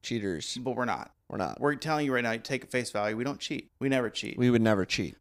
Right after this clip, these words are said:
Speaker 2: The matches we have tonight, <laughs>
Speaker 1: And I promise you can tell that we're not cheating.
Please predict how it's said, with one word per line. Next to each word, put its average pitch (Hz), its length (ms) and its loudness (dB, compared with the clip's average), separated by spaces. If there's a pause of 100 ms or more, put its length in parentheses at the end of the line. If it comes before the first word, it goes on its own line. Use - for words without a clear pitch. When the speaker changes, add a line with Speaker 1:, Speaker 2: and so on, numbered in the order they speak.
Speaker 2:
The 123 80 -6
matches 147 400 -2
we 147 120 -4
have 107 200 -2
tonight, 139 380 -2
<laughs> - 40 -6
Speaker 1:
And 127 140 8
I 120 160 8
promise 131 440 8
you 127 160 6
can 120 220 2
tell 120 340 10
that 110 140 4
we're 104 200 4
not 101 180 2
cheating. 104 400 0